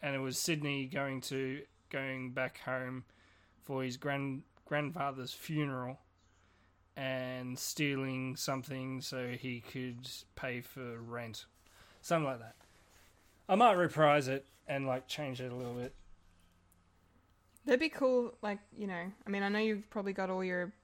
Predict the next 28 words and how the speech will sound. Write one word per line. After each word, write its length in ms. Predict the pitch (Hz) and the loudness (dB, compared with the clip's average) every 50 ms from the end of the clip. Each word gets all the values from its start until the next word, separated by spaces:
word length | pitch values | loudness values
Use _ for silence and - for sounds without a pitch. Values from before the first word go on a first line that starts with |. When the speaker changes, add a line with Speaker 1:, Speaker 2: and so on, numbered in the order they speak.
| - - | -10 -6
Speaker 2:
Unibums 520 | 196 190 190 185 180 190 185 180 180 - | -2 0 0 2 2 2 2 2 2 0
episodes 400 | 190 185 - 185 - 196 180 185 - | -2 -2 -2 -4 -4 -4 -6 -6 -6
figured 220 | - 175 180 175 | -6 -4 -2 -2
out 160 | 175 180 202 - - | 0 0 -2 -4 -6
for 60 | 233 | -8
the 80 | - | -6
year, 140 | 160 165 175 | -6 -6 -6
but 60 | 180 | -6
it'd 100 | 180 185 | -6 -8
be 60 | 185 190 | -8 -6
cool 200 | - - 180 180 | -4 -4 -4 -4
if 80 | - - | -6 -8
you 60 | 208 | -8
could, 120 | - - - | -6 -6 -6
like, 140 | - - - | -6 -6 -6
remake 440 | 180 180 170 170 165 160 170 - - | -4 -4 -4 -4 -4 -6 -6 -4 -4
it 140 | 165 165 - - - _ - - - - - - - - | -6 -6 -6 -10 -20 _ -20 -20 -20 -20 -20 -20 -14 -8
ten 200 | - 180 175 170 | -4 -4 -2 -2
years 200 | 160 160 160 - | -2 -4 -4 -4
later. 260 | 165 170 170 165 170 190 | -4 -4 -4 -4 0 4
Speaker 1:
Maybe 200 | 185 190 185 175 | 6 8 8 10
next 240 | 160 151 143 - - | 8 8 6 2 0
year. 160 | 139 135 131 - - _ _ _ _ _ _ _ _ _ - _ _ _ _ - _ _ _ - | -4 -4 -4 -6 -10 _ _ _ _ _ _ _ _ _ -20 _ _ _ _ -20 _ _ _ 0
Speaker 2:
Maybe 200 | 233 220 208 220 | 2 2 4 4
next 260 | 220 233 233 - - | 4 4 2 2 -2
year, 140 | 214 190 185 | -2 0 2
yeah. 280 | 190 202 226 226 208 | 2 4 4 4 4
Speaker 1:
Yeah. 100 | 170 143 | 2 0